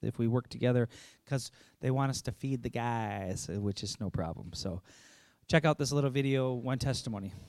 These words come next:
So Teen Challenge will be with us next week, and we are gonna order Jimmy John's platters. They like to feed the guys right after service, so we're gonna feed 'em in the lobby. So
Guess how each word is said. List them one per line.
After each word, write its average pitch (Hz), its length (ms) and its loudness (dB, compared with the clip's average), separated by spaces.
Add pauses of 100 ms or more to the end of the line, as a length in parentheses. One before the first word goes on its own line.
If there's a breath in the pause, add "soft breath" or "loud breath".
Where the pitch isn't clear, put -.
(1200 loud breath)
So 165 120 -10
Teen 196 200 6
Challenge 180 340 10
will 170 80 12
be 170 140 10
with 165 220 12
us 143 180 6
next 156 380 6
week, 143 340 6 (640 soft breath)
and 151 300 8
we 160 200 12
are 175 80 12
gonna 160 360 8 (760 soft breath)
order 160 340 12
Jimmy 160 280 6
John's 156 340 6
platters. 156 560 6
They 147 140 8
like 151 260 8
to - 240 6 (380)
feed 175 240 12
the 165 80 10
guys 160 340 8
right 147 180 8
after 147 200 4
service, 151 420 6
so 147 80 10
we're 139 60 10
gonna 131 120 6
feed 165 200 4
'em 156 100 4
in 147 60 2
the 143 60 0
lobby. 123 360 4
So 131 340 8